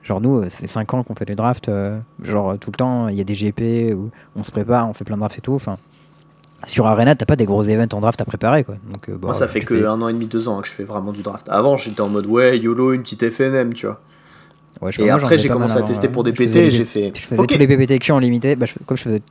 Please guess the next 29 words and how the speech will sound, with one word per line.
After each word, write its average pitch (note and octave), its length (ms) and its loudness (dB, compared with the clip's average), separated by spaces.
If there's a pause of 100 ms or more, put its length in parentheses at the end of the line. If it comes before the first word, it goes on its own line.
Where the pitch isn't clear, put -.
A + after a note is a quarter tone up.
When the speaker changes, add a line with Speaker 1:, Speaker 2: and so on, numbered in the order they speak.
(100)
Speaker 1:
quasiment A#2 300 -2
tous - 80 -4
les A2+ 80 2
P G#2+ 80 0
P G#2+ 100 -2
T G#2+ 100 -6
Q, C#3+ 160 -2
du A#2+ 100 -4
coup, C3+ 80 -2
je - 80 -8
faisais A2 120 -4
sur - 140 -4
en A2 40 0
limité G#2+ 240 -2
aussi, A2 200 -2
et... A#2+ 200 0 (1000)
et, F2+ 160 -2
euh, C2 540 -6 (840)
et G#2 100 -8
je... F2 340 -8 (260)
Enfin, F#2+ 120 -8
voilà, G#2 280 -2 (440)
tu - 80 -20
faisais G2+ 120 -8
top G2 160 -8
huit, B2 140 -4
tu - 160 -14
faisais F#2 80 -4
draft. A2+ 340 -2